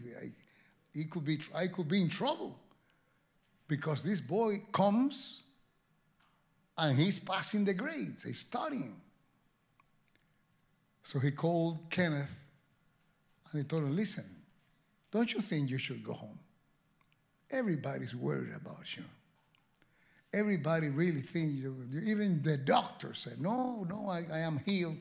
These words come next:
Said, "But how could you be healed?" The doctor himself said that you may only have a,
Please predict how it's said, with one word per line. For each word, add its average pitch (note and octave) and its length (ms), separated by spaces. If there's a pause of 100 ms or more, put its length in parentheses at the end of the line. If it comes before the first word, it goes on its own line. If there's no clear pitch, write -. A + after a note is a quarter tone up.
(240)
Said, D#3+ 200
"But C3+ 120
how G#3+ 120
could G#3 160
you F3+ 100
be D#3+ 140
healed?" C3+ 320 (320)
The D#3+ 140
doctor G#3+ 520
himself D#3+ 600
said B2 760 (1600)
that C3+ 220
you F3 160
may D#3+ 160
only D3+ 260
have C3+ 240
a, A#2+ 100